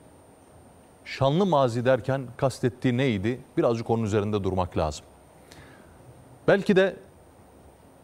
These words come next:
"Oğul, beni kır, Şeyh Edebali'yi kırma. O bizim boyumuzun ışığıdır. Terazisi dirhem şaşmaz." diyen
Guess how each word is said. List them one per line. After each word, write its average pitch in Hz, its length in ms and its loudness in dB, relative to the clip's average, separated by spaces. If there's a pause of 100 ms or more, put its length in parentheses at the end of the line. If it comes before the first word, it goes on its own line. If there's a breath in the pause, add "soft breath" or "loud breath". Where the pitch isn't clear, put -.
(160)
"Oğul, 147 320 6 (340)
beni 123 260 2
kır, 175 320 4 (500)
Şeyh 110 220 0
Edebali'yi 85 580 -2
kırma. 98 360 0 (560 loud breath)
O 165 140 6
bizim 143 400 0 (200)
boyumuzun 135 720 2
ışığıdır. 113 480 2 (600 loud breath)
Terazisi 127 880 2 (460)
dirhem 113 600 2
şaşmaz." 104 800 -2
diyen 113 320 -2